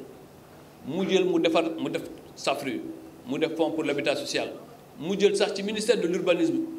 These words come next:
du logement et de l'hygiène publique, mu taftal ko benn secrétaire d'État, mooy mu, muy, muy xool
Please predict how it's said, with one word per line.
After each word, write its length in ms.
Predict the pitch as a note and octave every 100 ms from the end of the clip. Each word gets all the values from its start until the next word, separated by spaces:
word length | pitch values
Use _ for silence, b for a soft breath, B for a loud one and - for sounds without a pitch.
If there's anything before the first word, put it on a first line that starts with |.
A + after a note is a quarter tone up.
| - B2+
du 100 | D#3+
logement 340 | F3 E3 D#3+
et 80 | D#3
de 60 | D3+
l'hygiène 240 | D#3+ D#3
publique, 240 | D#3 C#3+ C#3+
mu 80 | D#3
taftal 380 | F#3+ - F#3 -
ko 80 |
benn 180 | E3+ E3
secrétaire 380 | D#3+ D#3+ D3+ D3+
d'État, 340 | C#3 C3+ G2 - B B -
mooy 160 | D#3
mu, 160 | D#3 E3
muy, 240 | E3+ F3 E3+
muy 220 | E3 E3+
xool 300 | F3 F3 F3